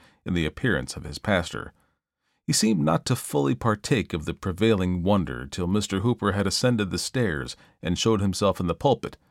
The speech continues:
face to face with his congregation except for the black veil. That mysterious emblem was never once withdrawn. It shook with his measured breath as he gave out the psalm.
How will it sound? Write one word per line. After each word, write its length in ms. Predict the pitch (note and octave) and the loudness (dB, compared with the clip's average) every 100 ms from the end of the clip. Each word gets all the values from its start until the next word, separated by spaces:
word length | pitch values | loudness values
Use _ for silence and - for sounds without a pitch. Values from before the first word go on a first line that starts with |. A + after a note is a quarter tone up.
| _ | _
face 220 | A2+ - | 0 0
to 100 | F2 | -2
face 320 | - A2 E2 | -2 -2 -4
with 140 | - - | -8 -8
his 160 | E2 | -6
congregation 720 | - G#2 F2 E2 G2+ G2+ C#2 C#2 | 0 0 0 0 0 0 -4 -6
except 340 | - G2 F2+ | -4 -4 -4
for 80 | E2+ | -8
the 80 | C#2 | -2
black 300 | F#2 D#2+ - | 0 0 0
veil. 420 | G2 D2+ G1+ - _ _ _ _ _ _ _ _ | -2 -2 -6 -14 _ _ _ _ _ _ _ _
That 140 | C3+ - | -2 0
mysterious 600 | B2 - E3 E3 D3 - | -2 0 0 2 0 0
emblem 400 | - C#3+ G#2+ A#2 | 0 2 4 4
was 140 | B2 A#2 | 4 4
never 240 | D3 C#3 | 4 4
once 460 | B2 C#3 A2 E2 - | 4 4 2 0 -4
withdrawn. 680 | G#2 - B2+ A2+ A#1+ G#1+ - _ _ _ _ | -4 0 0 2 -2 -8 -14 _ _ _ _
It 140 | A#2 - | -4 0
shook 440 | - C3 - - | 2 0 0 -4
with 140 | G#2 | -2
his 180 | - G2+ | -2 2
measured 480 | A2 C3+ A#2+ A#2+ F#2 | 4 4 4 0 2
breath 360 | A2 G2 - D#2+ | 4 2 -2 -8
as 180 | - | -4
he 140 | F#2+ E2+ | -2 -2
gave 320 | E2 F2+ F2 | 0 2 2
out 180 | F2+ E2 | 0 0
the 80 | E2+ | -2
psalm. 540 | - F#2+ D2 B1 | 2 2 2 -2